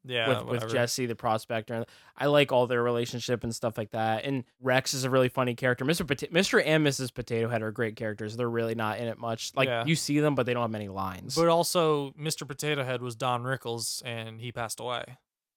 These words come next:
Speaker 2: Oh, I didn't even know that.
Speaker 1: Yeah, so that's an iconic,
Speaker 2: That's probably,
Speaker 1: that's an
Speaker 2: yeah.
Speaker 1: iconic voice, and
Speaker 2: Voice.
Speaker 1: that's an iconic, you know, personality.
Speaker 2: Okay.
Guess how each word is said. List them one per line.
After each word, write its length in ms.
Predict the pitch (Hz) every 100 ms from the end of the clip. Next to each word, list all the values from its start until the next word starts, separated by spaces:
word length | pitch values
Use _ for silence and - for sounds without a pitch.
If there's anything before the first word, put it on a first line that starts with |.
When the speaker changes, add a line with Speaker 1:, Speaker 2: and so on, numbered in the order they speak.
| -
Speaker 2:
Oh, 140 | 117
I 100 | 117
didn't 140 | 143 123
even 160 | 98
know 180 | 101 110
that. 240 | 90 92 - -
Speaker 1:
Yeah, 220 | 143 120 -
so 720 | - 147 131 123 120 120 120 -
that's 180 | 143 147
an 80 | 151
iconic, 240 | 131 135
Speaker 2:
That's 100 | 120
probably, 380 | 135 110 127 107 - -
Speaker 1:
that's 120 | 139
an 40 | 110
Speaker 2:
yeah. 180 | 147 104
Speaker 1:
iconic 260 | 139 127
voice, 280 | 120 127 135
and 80 | 120
Speaker 2:
Voice. 80 | 113
Speaker 1:
that's 120 | 123
an 60 | 123
iconic, 440 | 117 127 117 113 - _ _
you 60 | 135
know, 120 | 113
personality. 800 | 107 131 123 113 120 127 147 156 -
Speaker 2:
Okay. 300 | 120 113